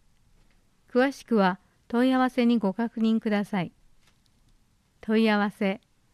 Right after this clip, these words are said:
障害学習課障害学習係、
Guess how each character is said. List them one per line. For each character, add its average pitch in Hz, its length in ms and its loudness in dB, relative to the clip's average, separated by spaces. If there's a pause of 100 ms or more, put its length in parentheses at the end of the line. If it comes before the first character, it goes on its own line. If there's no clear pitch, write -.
障 254 300 2
害 240 220 2
学 233 200 -2
習 220 320 -2
課 202 400 -2
障 247 300 0
害 247 180 2
学 220 240 -4
習 262 220 -2
係、 233 500 -4